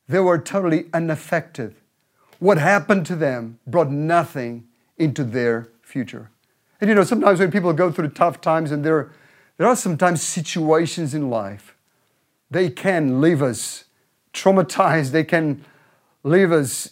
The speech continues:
you know, with stress. And, and, and I've heard and I've sat with people that have said, you know, "Pastor, this has happened to me in my life years ago, but I still have nightmares about that. Pastor, there, there are situations that sometimes I'm, I'm well, and they suddenly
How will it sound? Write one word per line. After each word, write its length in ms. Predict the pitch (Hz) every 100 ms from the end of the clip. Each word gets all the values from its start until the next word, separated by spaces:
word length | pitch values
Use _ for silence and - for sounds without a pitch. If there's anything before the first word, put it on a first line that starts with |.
| _
you 120 | 165
know, 200 | 165 156
with 260 | 147 156 143
stress. 800 | - - - 175 185 165 156 -
And, 240 | 143 139
and, 220 | 165 160 156
and 160 | 165
I've 200 | 165 139
heard 320 | 120 170 160
and 120 | 135 147
I've 140 | 151
sat 320 | - 190 170
with 180 | 160 147
people 460 | - 180 143 123 127
that 140 | 135
have 100 | 147
said, 320 | - 165 151
you 80 | 151
know, 180 | 156 151
"Pastor, 520 | 143 156 151 165 147 - - -
this 180 | - 185
has 140 | 170 135
happened 380 | 190 190 190 -
to 100 | 165
me 120 | 160
in 100 | 151
my 160 | 147
life 320 | 147 143 139 151
years 220 | 143 127
ago, 320 | 127 127 117 - _
but 100 | 170
I 80 | 175
still 220 | - 165
have 180 | 143 127
nightmares 540 | 139 139 123 131 131
about 340 | 120 113 117 113
that. 220 | 113 113 - - -
Pastor, 320 | 196 185 190
there, 140 | 190
there 260 | 190 202 180
are 40 |
situations 680 | - 220 - 180 185 165 165
that 140 | 170
sometimes 500 | 165 180 180 175 151 - _ - _ _
I'm, 240 | 180 214 196
I'm 200 | 185 202
well, 360 | 175 196 185
and 120 | 156 151
they 180 | 165
suddenly 640 | 160 - 233 247 214 208